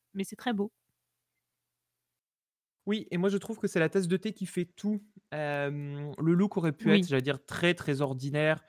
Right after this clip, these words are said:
Speaker 2: même s'il est vraiment très, très joli et oubliable, mais heu, le petit jeu avec la tasse de thé et aussi, heu, le sublime chapeau, hein, les, les plumes d'une colombe <laughs>
Speaker 1: Mmh.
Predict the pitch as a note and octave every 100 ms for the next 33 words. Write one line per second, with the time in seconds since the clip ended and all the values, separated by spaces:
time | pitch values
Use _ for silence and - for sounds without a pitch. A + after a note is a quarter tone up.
0 | - - C3 - C#3 A2 C3 C#3+ - D3
1 | C#3 C#3+ B2+ C3 D3 C#3+ A#2+ A#2 B2 D3+
2 | F#3 F3 - - - C3 D#3 F#3 F#3+ C#3+
3 | B2+ B2 C#3 C3+ - D3 F3 C#3+ C3 C#3+
4 | C3 B2+ C3 - D#3+ F#3+ - _ C#3+ D#3
5 | C3 - D#3+ C#3+ A2 B2 C3 - D3 C3
6 | C#3 C3+ - B2+ B2 - E3+ C3 B2 A#2
7 | A2+ A2+ A#2+ - - C#3 D3 C3 B2 B2+
8 | B2 - C3 B2 C3+ D3+ C3 B2 - G3
9 | G3+ G3+ G#3